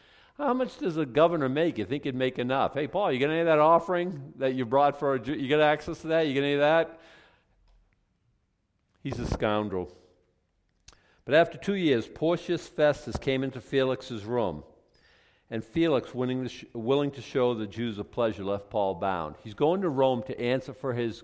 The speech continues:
cruelty. And so he's thinking, "Well, if I leave Paul bound, maybe they won't, you know,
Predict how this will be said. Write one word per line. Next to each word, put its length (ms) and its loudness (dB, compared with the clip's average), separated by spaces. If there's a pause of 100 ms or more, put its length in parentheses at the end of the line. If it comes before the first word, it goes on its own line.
cruelty. 720 -6 (600)
And 100 -6
so 120 0
he's 180 -4
thinking, 420 -2
"Well, 320 2 (240)
if 140 0
I 80 8
leave 340 4
Paul 300 6
bound, 420 2
maybe 260 0
they 160 2
won't, 380 -2 (800)
you 120 -4
know, 300 0